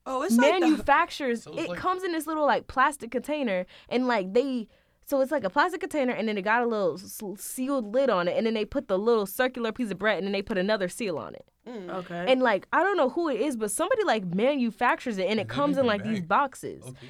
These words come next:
Speaker 2: They gotta be making so much bank, 'cause they, like, they
Speaker 4: 'Cause
Speaker 2: gotta
Speaker 4: most
Speaker 2: buy some for everybody in the church.
Speaker 3: They all look the same,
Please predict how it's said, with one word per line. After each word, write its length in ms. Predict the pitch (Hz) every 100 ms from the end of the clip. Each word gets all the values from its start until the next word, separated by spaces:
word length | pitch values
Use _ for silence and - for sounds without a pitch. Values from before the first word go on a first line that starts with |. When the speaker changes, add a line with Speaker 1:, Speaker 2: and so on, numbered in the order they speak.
| -
Speaker 2:
They 120 | -
gotta 340 | 285 208 320 294
be 80 | 233
making 260 | 214 170
so 200 | - 269
much 200 | 277 220
bank, 220 | 190 202 185
'cause 140 | 208
they, 340 | 247 349 330 - - _ _ _ _ 185
like, 220 | 214 170 - 147
they 120 | 233
Speaker 4:
'Cause 60 | 247
Speaker 2:
gotta 180 | 339 226
Speaker 4:
most 120 | 226
Speaker 2:
buy 200 | 220 330
some 240 | 339 247
for 160 | 240 208
everybody 560 | 240 277 254 240 226
in 80 | 208
the 60 | 175
church. 400 | - 226 101 -
Speaker 3:
They 80 | 135
all 220 | 190 175
look 100 | 208
the 60 | 131
same, 300 | 151 180